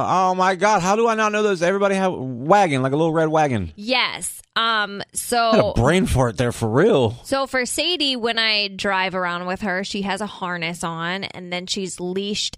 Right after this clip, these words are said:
Speaker 2: in to the car. Like, I have a leash seatbelt for her.
Speaker 1: Oh no, I meant, like, in, like, when you're, like, toting her from, like, say you take her somewhere, have, like, a little red wagon so she could be like, he could be like a
Speaker 2: Yeah,
Speaker 1: little
Speaker 2: I,
Speaker 1: prince.
Speaker 2: I just let him walk a little bit so he can wear off, you know, burn some puppy energy 'cause he is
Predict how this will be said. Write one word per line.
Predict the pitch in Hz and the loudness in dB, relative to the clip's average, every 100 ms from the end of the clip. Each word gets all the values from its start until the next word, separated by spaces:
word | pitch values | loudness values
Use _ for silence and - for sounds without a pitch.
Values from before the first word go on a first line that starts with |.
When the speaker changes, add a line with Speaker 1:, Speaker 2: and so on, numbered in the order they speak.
| - | -6
Speaker 2:
in | 196 185 165 160 170 | -4 -2 -2 -4 -6
to | - - 185 | -8 -6 -6
the | 180 | -6
car. | - 196 139 | -6 -4 -4
Like, | 139 170 | -4 -6
I | 175 | -4
have | 185 | -4
a | 170 | -4
leash | 170 180 190 185 - | -6 -4 -6 -6 -10
seatbelt | - - 180 - 160 120 - | -14 -16 -16 -10 -8 -8 -8
for | - 165 143 | -6 -6 -6
her. | 156 - - _ _ | -12 -14 -20 _ _
Speaker 1:
Oh | 180 | -2
no, | 170 | 0
I | 143 | 0
meant, | 160 151 104 | 0 0 2
like, | 120 - - | 2 0 -2
in, | 113 - - | -2 -2 -4
like, | 113 98 | -2 0
when | 107 | 0
you're, | 113 104 | 0 0
like, | 101 95 - _ _ - | 0 -2 -6 _ _ -2
toting | 127 120 117 | 0 2 2
her | 113 | 2
from, | 107 101 | 0 -2
like, | 101 95 | -2 0
say | - 110 | 0 0
you | 101 | 0
take | - 113 - | -2 -4 -2
her | 110 107 - _ _ | -2 -2 -6 _ _
somewhere, | - 117 117 - - | -4 0 0 -2 -10
have, | - 135 | -6 -2
like, | 147 | -2
a | 160 | -2
little | 156 | -4
red | 160 175 | -8 -8
wagon | 220 240 156 160 | -4 -2 -2 -4
so | 165 | -8
she | - | -10
could | 175 180 | -6 -2
be | |
like, | 190 196 - | -2 -4 -4
he | 143 202 | 0 2
could | 302 | 4
be | 320 | 4
like | 302 | 4
a | |
Speaker 2:
Yeah, | 294 | 4
Speaker 1:
little | 233 | 4
Speaker 2:
I, | 294 | 2
Speaker 1:
prince. | 226 - - - | 2 2 0 -4
Speaker 2:
I | 285 | -8
just | 359 508 494 _ | -10 -12 -14 _
let | 262 262 294 | -6 -2 0
him | 277 277 233 | 0 -2 -2
walk | 196 220 262 - | 0 0 0 -2
a | |
little | 294 285 285 | 0 0 2
bit | 294 285 262 | 0 0 -2
so | 247 | -4
he | 240 | -4
can | 226 226 208 | -4 -4 -2
wear | 202 202 | 0 0
off, | 202 196 - - - | 0 0 -4 -10 -12
you | 202 | -6
know, | 196 180 - | -4 -4 -4
burn | 180 202 202 | -4 -4 -4
some | 190 196 | -6 -6
puppy | 185 185 180 220 | -6 -6 -6 -4
energy | 220 226 220 233 | -4 -6 -6 -8
'cause | 240 220 190 | -8 -8 -8
he | 202 - 262 | -8 -4 -2
is | 277 | -2